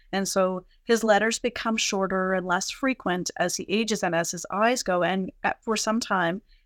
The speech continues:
his wife took over the writing of it. And you could really see the families kind of blending as well,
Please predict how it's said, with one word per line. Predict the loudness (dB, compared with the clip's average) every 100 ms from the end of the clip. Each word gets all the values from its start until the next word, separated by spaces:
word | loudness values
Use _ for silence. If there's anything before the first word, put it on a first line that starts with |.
| _
his | 0 4
wife | 4 2
took | -2 -2
over | 0 2 0
the | 2
writing | 2 2 2
of |
it. | 2
And | 2
you | -2
could | -2 0
really | 0 0
see | 0 0
the | 0
families | 2 2 2 0 -2
kind | -2 -2
of | -2 0
blending | 0 0 0 0
as | -2
well, | 0 4 4 2